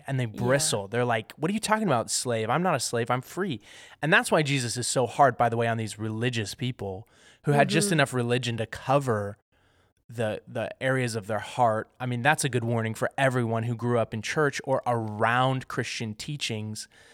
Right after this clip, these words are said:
Speaker 2: Yeah.
Speaker 1: Is like, it's not enough to just follow the trappings of it. Jesus is coming for your heart.
Speaker 2: Right. You might convince yourself that you're all good and you don't need it because you're doing all the right things and you're surrounded by the
Speaker 1: Right.
Speaker 2: right people and you're saying the right words.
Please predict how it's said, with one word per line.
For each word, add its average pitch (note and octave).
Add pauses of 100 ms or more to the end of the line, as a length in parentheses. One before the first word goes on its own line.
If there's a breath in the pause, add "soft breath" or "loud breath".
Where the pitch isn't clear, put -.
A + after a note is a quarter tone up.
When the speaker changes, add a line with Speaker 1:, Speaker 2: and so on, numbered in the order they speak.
(260 soft breath)
Speaker 2:
Yeah. F3
Speaker 1:
Is C3+
like, B2+
it's -
not D#3+
enough D#3+
to D3+
just B2+ (300)
follow C3
the A2+
trappings C3
of G2+
it. G#2+
Jesus E3
is C#3
coming C3
for B2+
your G2+
heart. A2 (580)
Speaker 2:
Right. F#3 (140)
You B3
might B3
convince G#3+
yourself G#3
that F#3+
you're G3
all F3+
good G#3+
and F3+
you E3+
don't E3
need G3+
it F3+
because F3 (320)
you're G#3
doing G#3+
all F3+
the E3
right E3
things -
and G3
you're F#3+
surrounded G#3
by -
the G#3+
Speaker 1:
Right. E3
Speaker 2:
right -
people G3+
and F#3+
you're F3+
saying B3
the G3
right D#3
words. -